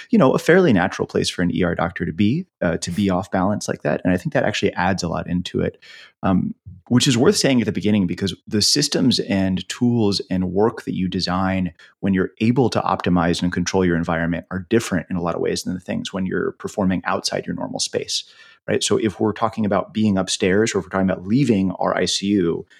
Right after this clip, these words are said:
to go to a code, we're already working on a different set of things. And I hope that's what we're gonna get into a little bit of it.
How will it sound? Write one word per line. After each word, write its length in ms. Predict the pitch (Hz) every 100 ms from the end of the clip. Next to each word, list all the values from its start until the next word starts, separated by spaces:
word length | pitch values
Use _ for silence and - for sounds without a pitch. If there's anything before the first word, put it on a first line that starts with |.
| _
to 100 | -
go 240 | 90 104 101
to 80 |
a 80 | 87
code, 400 | - 95 101 139 -
we're 180 | 104 92
already 260 | 123 127
working 380 | 95 101 - 92
on 100 | 87
a 60 | 85
different 320 | 90 85 82
set 140 | 85
of 100 | 82
things. 340 | - 95 87 -
And 120 | -
I 200 | - -
hope 160 | 110 -
that's 180 | 92 -
what 140 | -
we're 80 | 90
gonna 160 | 87
get 160 | 87 85
into 240 | 87 -
a 20 | -
little 180 | -
bit 120 | - -
of 100 | -
it. 160 | -